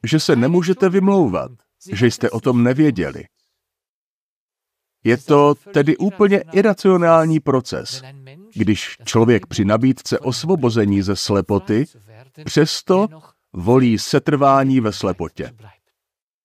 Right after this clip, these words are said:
To se nedá vysvětlit. Dělá to, žel, většina lidí. Mají náboženskou podobu.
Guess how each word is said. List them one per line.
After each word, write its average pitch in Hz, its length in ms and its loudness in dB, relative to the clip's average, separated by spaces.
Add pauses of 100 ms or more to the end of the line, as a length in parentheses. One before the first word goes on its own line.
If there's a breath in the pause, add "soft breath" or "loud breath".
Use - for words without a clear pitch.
(1500)
To 135 100 -2
se - 160 0
nedá 135 300 4
vysvětlit. 101 600 -4 (1000)
Dělá 110 460 4
to, 104 440 0 (120)
žel, 104 380 0 (520)
většina 101 520 2
lidí. 82 480 -6 (1080)
Mají 139 300 4
náboženskou 180 720 2
podobu. 131 580 -2